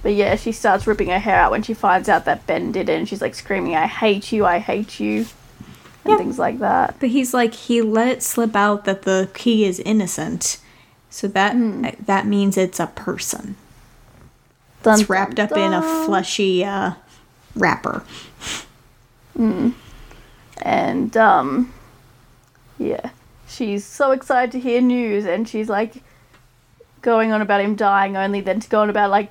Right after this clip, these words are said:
Speaker 1: "Fix him up, like, keep him alive for me." <laughs>
Speaker 2: He'll be fine.
Speaker 1: He'll be
Speaker 2: Um,
Speaker 1: fine.
Speaker 2: uh, Dawn and Spike walk into some dude's house randomly, which I think is a terrible idea, but do we know this guy?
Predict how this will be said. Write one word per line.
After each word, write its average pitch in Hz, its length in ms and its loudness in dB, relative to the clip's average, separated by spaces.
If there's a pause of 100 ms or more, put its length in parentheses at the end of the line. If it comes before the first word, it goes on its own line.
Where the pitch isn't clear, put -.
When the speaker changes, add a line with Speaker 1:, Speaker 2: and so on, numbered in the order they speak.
(140)
Speaker 1:
"Fix 466 200 0
him 254 120 2
up, 185 200 -2
like, 196 220 -4
keep 381 180 2
him 285 120 2
alive 190 300 4
for 175 200 -6
me." 196 220 -10
<laughs> - 80 -14
Speaker 2:
He'll 381 140 2
be 302 100 2
fine. - 240 -12 (1120)
Speaker 1:
He'll 220 240 4
be 220 80 4
Speaker 2:
Um, 214 80 4
Speaker 1:
fine. 220 180 0 (1900)
Speaker 2:
uh, - 460 -4 (340)
Dawn 214 440 2
and 202 360 0
Spike 226 300 0
walk 214 180 0
into 196 180 2
some 185 240 -2
dude's 208 300 -2
house 214 240 2
randomly, 214 480 4
which 202 160 0
I 175 80 -4
think 190 240 -6
is 202 120 -4
a 214 40 -10
terrible 214 360 -2
idea, 226 460 2
but - 280 -6 (320)
do 240 80 4
we 285 120 4
know 339 200 2
this 349 160 0
guy? 311 280 0